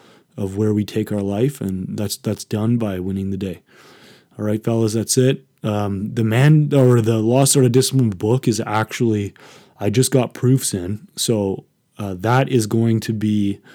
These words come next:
live on Amazon. I think January first is the day I'm gonna release it. And then, um, for now, you can get, you can head to lost art discipline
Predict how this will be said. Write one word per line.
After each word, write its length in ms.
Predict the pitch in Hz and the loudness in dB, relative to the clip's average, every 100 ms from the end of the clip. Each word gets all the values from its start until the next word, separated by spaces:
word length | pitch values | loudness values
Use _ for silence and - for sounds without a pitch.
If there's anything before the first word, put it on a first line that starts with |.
| - _ _ - | -20 _ _ -4
live 420 | 110 110 107 101 | -2 0 0 0
on 160 | 107 104 | -2 -2
Amazon. 440 | 104 107 101 107 | -4 -4 -2 -4
I 60 | 101 | -4
think 240 | - 110 | -2 -2
January 480 | 113 104 107 104 101 | -2 -2 -2 -2 -4
first 480 | - 98 90 - - | -6 -10 -10 -10 -8
is 160 | 110 95 | -8 -6
the 340 | 98 98 92 - | -6 -6 -8 -8
day 200 | 110 101 | -4 -4
I'm 140 | 95 95 | -4 -8
gonna 120 | 92 | -10
release 380 | 87 92 90 104 | -8 -6 -6 -10
it. 140 | 104 - | -12 -10
And 180 | 101 98 | -8 -6
then, 300 | 101 101 101 | -6 -6 -6
um, 420 | 98 95 95 92 _ _ _ - - _ - _ _ | -6 -8 -8 -10 _ _ _ -20 -20 _ -20 _ _
for 200 | _ - | _ 2
now, 200 | 123 131 | 4 6
you 140 | 135 123 | 6 4
can 120 | 123 | 4
get, 220 | 120 120 | 2 2
you 80 | 113 | 0
can 160 | 120 | 2
head 160 | 120 123 | 2 2
to 80 | 117 | 2
lost 320 | 113 113 - | 2 0 0
art 140 | 117 | 0
discipline 680 | 110 110 - 117 110 104 98 | 0 -2 -4 -4 -2 -2 -6